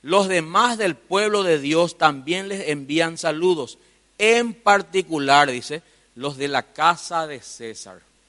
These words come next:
Qué tremendo, ¿verdad, hermanos? ¿Saben qué sucedió con la, con la, con los soldados romanos que estaban con Pablo?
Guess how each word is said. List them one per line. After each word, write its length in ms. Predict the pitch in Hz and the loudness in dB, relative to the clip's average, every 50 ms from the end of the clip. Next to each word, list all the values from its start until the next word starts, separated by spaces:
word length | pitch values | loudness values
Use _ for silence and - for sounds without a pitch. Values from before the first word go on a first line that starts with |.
| _ _ _ _ _ _ _ _ | _ _ _ _ _ _ _ _
Qué 120 | _ - 202 | _ -14 -10
tremendo, 400 | - 233 220 196 196 208 196 180 | -10 -10 -8 -8 -8 -8 -6 -4
¿verdad, 140 | 185 196 190 | -4 -4 -4
hermanos? 360 | 160 139 117 110 104 - - _ _ _ _ _ _ _ | -6 -10 -16 -18 -20 -20 -20 _ _ _ _ _ _ _
¿Saben 320 | - - - 196 220 233 214 | -12 -2 2 2 2 2 2
qué 100 | 233 214 | 0 -2
sucedió 380 | - 226 185 214 196 190 196 | -2 -2 -2 0 0 0 0
con 80 | 196 202 | -2 -4
la, 140 | 202 190 175 | -6 -6 -6
con 100 | - 190 | -6 -4
la, 140 | 190 185 180 | -4 -4 -4
con 160 | - 180 185 | -4 -8 -8
los 100 | 190 175 | -8 -6
soldados 420 | 185 175 156 156 165 175 190 190 175 | -4 -4 0 4 4 4 4 4 0
romanos 360 | 170 160 156 160 170 180 165 | -4 -8 -8 -8 -8 -8 -10
que 60 | 160 | -10
estaban 280 | 147 - 170 170 175 175 | -6 -2 -2 -2 -2 -4
con 160 | 170 156 139 | -6 -8 -4
Pablo? 320 | - 160 156 151 139 120 | -2 -2 -2 -2 -4 -10